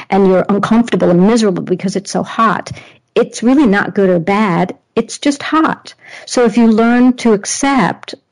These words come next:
I understand it's just hot, and you become witness conscious and observe, you let go of the ego reaction. And instead, you may just respond by getting a drink of water or moving to a cooler place. Does that make sense to you?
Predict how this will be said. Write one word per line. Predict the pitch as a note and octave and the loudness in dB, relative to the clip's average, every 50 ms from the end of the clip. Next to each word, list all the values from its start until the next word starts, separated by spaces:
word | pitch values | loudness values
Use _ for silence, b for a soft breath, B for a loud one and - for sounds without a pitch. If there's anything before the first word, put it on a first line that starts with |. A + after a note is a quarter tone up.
| _ _ - | _ _ -2
I | F3 F#3 G3+ | 0 2 2
understand | F#3+ F#3 F3 F3+ - - - F3+ F#3 F#3 F3+ | 2 2 2 0 -2 -2 0 0 0 0 0
it's | F3 - - | -4 -6 -6
just | - F#3+ F3 - - | -4 -4 -4 -4 -6
hot, | - - B3 A#3 G3+ G3+ - - | -8 -4 -2 0 0 0 0 0
and | G#3 G3 | 0 2
you | G3+ G3 | 2 2
become | G3 F#3+ - - G3 F#3+ | 0 0 0 2 2 4
witness | F#3+ F#3+ G3+ - G3 F#3 E3+ - | 4 2 2 2 0 -2 -2 -4
conscious | - - - - G#3 G#3 A#3 A#3 - F3+ - F#3 - - | -8 -10 -4 -2 0 2 2 2 2 0 -2 -2 -4 -2
and | - G3 G3 | 0 0 2
observe, | F#3 D#3+ E3 D#3+ F3 G3+ A3 B3 G#3+ E3 - D3 - - B B B B B B B B B B _ _ _ _ _ _ - | 2 2 2 2 2 2 2 2 2 0 0 -2 -6 -8 B B B B B B B B B B _ _ _ _ _ _ 0
you | A3+ A#3 A3+ G#3+ A#3 A3+ - - _ _ _ - | 2 4 4 6 4 2 0 -2 _ _ _ 0
let | A3 G#3+ A3+ G#3+ - G3 | 2 2 2 2 0 -2
go | - A#3+ A3+ A3 A3 A3 | 0 0 2 4 2 2
of | G#3 F#3+ - | 2 0 -2
the | G3 G#3 - - A3 | -2 -4 0 2 0
ego | G#3+ G3 G#3 G3+ G3 F#3+ F#3 F3+ F#3 F#3 F#3 - _ _ _ - | 0 2 2 2 2 2 2 2 2 0 -2 -8 _ _ _ -2
reaction. | F#3+ F#3+ G3 F#3+ F#3 F3+ F#3 F#3+ G3 - - - E3+ - F3 E3 - _ _ - | 0 2 4 4 2 2 0 -2 -4 -6 -4 -4 -4 -4 -6 -8 -12 _ _ -4
And | G3+ G#3 G#3 | -2 0 0
instead, | G#3 G#3 - - - C4+ B3+ B3+ G#3+ | -2 -2 -4 -4 -2 0 0 2 2
you | A3 A#3 | 2 4
may | A3+ A3 A3 | 4 4 2
just | G3 G#3+ G#3 - - | 2 0 -2 -2 -2
respond | G3 G3 G3 - _ _ - B3+ C#4 C#4+ E3 E3+ F3 F#3+ G3+ G3 G3+ B B B B B B _ | -4 -4 -4 -6 _ _ -2 0 0 2 2 2 2 2 0 -2 -4 B B B B B B _
by | - A3 | -4 -2
getting | G#3+ F#3 F3+ F3+ F#3 F3+ | 0 2 2 2 2 2
a | |
drink | E3+ E3+ F#3 F3+ - | 2 2 0 0 0
of | G#3+ F#3 | 0 0
water | F3 E3 E3+ F3 F3 F3 F#3 F#3 F#3+ F#3+ F#3 | 2 2 2 2 2 2 2 2 2 2 2
or | E3+ E3+ F3 | 2 2 2
moving | F3 F3+ F#3 F3 F#3 F3 F3 | 4 4 4 2 2 0 0
to | - F#3 | 0 0
a | E3+ | -2
cooler | E3+ - F3 E3+ E3+ F3 E3+ | -2 0 0 0 2 0 0
place. | E3 - F#3 F3+ - - A3 - - - - _ _ - | 0 0 0 0 0 -2 -6 -10 -12 -16 -18 _ _ -6
Does | C4 G3 G3 G3 | -4 -4 -4 -2
that | - G3 | -2 -2
make | G3 G3+ G3+ | -2 -2 0
sense | - G#3+ G#3+ A3+ - | 0 0 0 0 0
to | - A#3+ | 0 2
you? | A#3+ B3 | 2 2